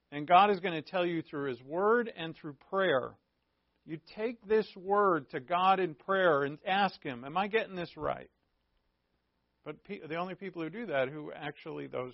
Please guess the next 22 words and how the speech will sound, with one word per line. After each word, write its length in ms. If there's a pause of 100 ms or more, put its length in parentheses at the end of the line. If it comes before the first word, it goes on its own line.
who 120
want 380
to 80
get 180
it 120
right. 240 (1300)
And 500 (320)
there's 240
too 200
few 180
of 80
them. 240 (2000)
So 140
sin 280
is 140
definitely 380
a 40
problem 400
with 120
the 100
human 240
race, 340